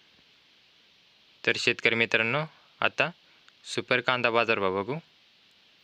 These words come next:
कमीत कमी नऊशे रुपयापासून ते एक हजार एकावन्न रुपयापर्यंत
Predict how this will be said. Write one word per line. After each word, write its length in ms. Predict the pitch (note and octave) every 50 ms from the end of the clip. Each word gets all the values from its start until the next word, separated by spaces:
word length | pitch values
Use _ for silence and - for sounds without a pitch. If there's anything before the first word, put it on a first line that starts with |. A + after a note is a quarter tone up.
| _ _ _ _ _ _ _ _ _ _ _ _ - -
कमीत 240 | B2 B2 A#2+ A#2+ - -
कमी 240 | B2+ A#2 B2 D3+ F3+ F#3 _ _ _ _ _ _ -
नऊशे 320 | A2+ A2 A2 - - A2+
रुपयापासून 680 | G2+ G2+ - - G#2 G2+ - A2+ A2 G#2+ - - G#2
ते 240 | F#2+ - A#2+ C3 E3 F#3+
एक 220 | B2+ A2 - -
हजार 280 | G#2+ G2 F#2+ F2+ G2+ G2
एकावन्न 360 | G2+ G2+ - - G#2 G2+ G2
रुपयापर्यंत 680 | G2+ F#2+ - G2+ G2 - - G#2 G2+ G2+ G2 F#2 -